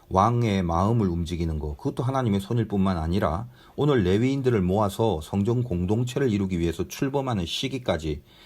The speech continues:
문제가 없도록 그 모든 충당이 가능하게 하신 것이 하나님의 손의 도우심이라고 그렇게 에스라가 고백합니다.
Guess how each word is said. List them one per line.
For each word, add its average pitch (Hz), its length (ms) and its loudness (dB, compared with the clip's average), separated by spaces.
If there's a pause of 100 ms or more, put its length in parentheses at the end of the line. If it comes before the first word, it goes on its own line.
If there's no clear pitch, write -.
(160)
문제가 117 440 4
없도록 92 600 0 (260)
그 - 120 -2
모든 123 520 2
충당이 127 480 -2
가능하게 98 500 4
하신 104 280 -2
것이 101 420 0 (240)
하나님의 143 400 0
손의 135 380 0
도우심이라고 85 880 0
그렇게 120 360 -2
에스라가 85 440 -2
고백합니다. 78 640 -2